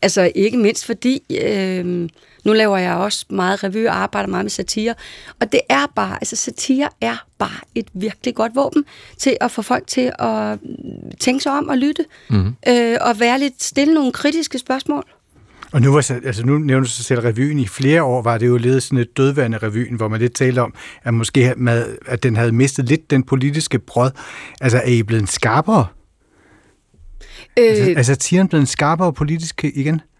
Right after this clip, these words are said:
Speaker 1: Øh, det, det er vi i hvert fald nogen, der arbejder <laughs> hårdt på at få den i den retning. Jeg synes, satiren er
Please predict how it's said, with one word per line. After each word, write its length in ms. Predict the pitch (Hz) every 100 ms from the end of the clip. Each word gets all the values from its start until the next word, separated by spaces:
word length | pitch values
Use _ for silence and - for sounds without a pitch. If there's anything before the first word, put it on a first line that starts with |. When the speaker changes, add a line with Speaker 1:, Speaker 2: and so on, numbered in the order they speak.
| _ - - - - -
Speaker 1:
Øh, 280 | - 247 233
det, 300 | 285 233 214 -
det 80 | 302
er 200 | 277 233
vi 180 | 214
i 160 | 226 220
hvert 140 | 208 226
fald 160 | 233
nogen, 200 | 202 202
der 60 | 202
arbejder 420 | 170 175 202 196 170 -
<laughs> 180 | _ -
hårdt 280 | 226 262 -
på 300 | - 233 240 - - - -
at 320 | 220 202 190
få 160 | 185 208
den 100 | 196
i 40 |
den 240 | 190 208 196
retning. 340 | 196 - 226
Jeg 100 | 220
synes, 160 | - 214
satiren 440 | 214 - 214 214
er 160 | -